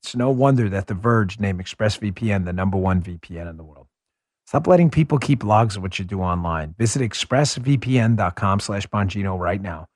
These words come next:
and find out how you can get three months free. That's ExpressVPN, E X P R E S S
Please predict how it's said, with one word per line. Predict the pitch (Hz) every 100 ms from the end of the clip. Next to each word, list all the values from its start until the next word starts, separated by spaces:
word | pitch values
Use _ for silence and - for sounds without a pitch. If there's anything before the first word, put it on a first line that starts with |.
| _ _ _ -
and | 107
find | - 127 127
out | 123 110
how | 107
you | 117
can | 107
get | 113 87
three | - - 131 139 160 165 147 -
months | 135 131 127 - -
free. | - 117 90 - _ _ _ -
That's | 104 -
ExpressVPN, | 101 - - - 123 151 - 131 139 127 143 131 87 90 - _ _ _ _ _ -
E | 127 120
X | 110 -
P | - 117 113
R | 92 85 101 - -
E | 110
S | 107 104
S | 85 85 -